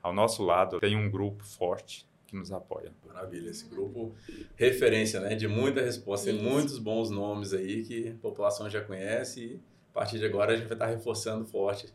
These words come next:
Speaker 2: aí nessa parceria.
Speaker 3: É, doutor, falando sobre o Hospital Santa Helena, né, e tudo que ele é hoje, né, da, do resultado positivo que traz pra população, conta pra gente um pouquinho, né, pra começar aqui, a história do Hospital Santa Helena, a missão do Hospital Santa Helena.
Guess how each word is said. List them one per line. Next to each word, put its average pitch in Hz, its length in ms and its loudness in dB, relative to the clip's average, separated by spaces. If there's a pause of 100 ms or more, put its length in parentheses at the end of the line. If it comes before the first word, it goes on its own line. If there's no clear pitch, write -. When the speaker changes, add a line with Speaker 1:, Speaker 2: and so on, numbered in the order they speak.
(140)
Speaker 2:
aí 95 160 -2
nessa 98 240 -6
parceria. 95 540 -6 (300)
Speaker 3:
É, 208 80 -4
doutor, 247 380 -2
falando 302 460 -4
sobre 233 600 -4
o 202 80 -6
Hospital 214 420 -4
Santa 208 260 -8
Helena, 220 420 -2
né, 214 180 -6
e 226 40 -10
tudo 247 380 -6
que 247 140 -6
ele 214 340 0
é 202 120 2
hoje, 214 440 2
né, 208 240 -4
da, 214 200 -2
do 220 140 -2
resultado 269 560 -4
positivo 320 540 -2
que 240 100 -2
traz 214 300 0
pra 208 180 -4
população, 220 760 -4 (440)
conta 302 240 6
pra 427 160 6
gente 285 260 4
um 277 40 2
pouquinho, 277 440 4
né, 269 120 2
pra 247 120 2
começar 226 460 0
aqui, 214 240 0
a 247 40 4
história - 380 0
do 240 80 2
Hospital 220 340 0
Santa 202 280 -4
Helena, 208 500 -4
a 202 40 -4
missão 240 500 0
do 220 80 0
Hospital 208 340 -6
Santa 190 280 -8
Helena. 208 420 -8